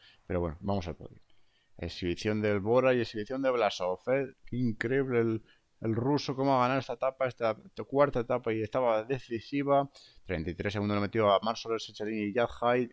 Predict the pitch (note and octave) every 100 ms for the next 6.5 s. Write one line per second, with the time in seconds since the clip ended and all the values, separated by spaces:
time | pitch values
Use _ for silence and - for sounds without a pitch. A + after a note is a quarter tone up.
0 | - B2+ B2 A#2+ B2+ B2+ G#2+ G#2 A#2 A2
1 | G2 - - - F2 F#2+ A#2 A#2+ G2+ G2
2 | A2 A#2 A2 - G#2 A2 - A2+ G#2+ G2+
3 | G2 F2+ - - - F#2+ F#2+ F2+ A#2 A2+
4 | G#2 F#2 F#2+ A2 G2 F2+ G2+ G#2+ A2 -
5 | F#2 F#2+ F#2 F#2+ F#2+ F2 F#2 F#2+ G#2+ F2
6 | E2 F2 F#2 G2+